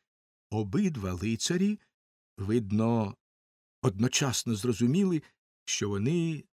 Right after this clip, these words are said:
зможуть дати чималу перевагу своїй партії, коли допоможуть хрестоносцеві,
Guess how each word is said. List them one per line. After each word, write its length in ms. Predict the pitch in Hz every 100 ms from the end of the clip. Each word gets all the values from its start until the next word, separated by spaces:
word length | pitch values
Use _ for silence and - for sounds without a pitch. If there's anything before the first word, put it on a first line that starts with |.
| _
зможуть 600 | 107 92 98 156 139 139 98
дати 540 | 135 160 151 147 143 -
чималу 460 | 127 123 120 151
перевагу 560 | - 120 131 143 131 120
своїй 360 | - 127 110
партії, 580 | 101 131 185 165 202 202
коли 300 | 190 117 143
допоможуть 720 | 143 139 123 123 208 160 -
хрестоносцеві, 1000 | - 143 - 185 196 220 - - 104 92